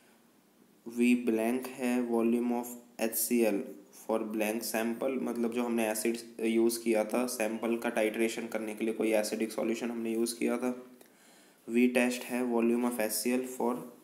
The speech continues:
test sample। नेक्स्ट है सिग्निफिकेंस saponification नंबर के।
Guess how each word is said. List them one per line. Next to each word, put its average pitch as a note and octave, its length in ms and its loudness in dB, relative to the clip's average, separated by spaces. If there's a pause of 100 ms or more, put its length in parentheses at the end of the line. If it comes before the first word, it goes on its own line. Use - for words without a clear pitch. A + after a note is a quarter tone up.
test A#2 280 0
sample। G2+ 480 -6 (1700)
नेक्स्ट A#2+ 380 -6
है C3 60 2
सिग्निफिकेंस A#2 1080 -2 (580)
saponification A#2 880 -4
नंबर A2 380 -2
के। - 220 -6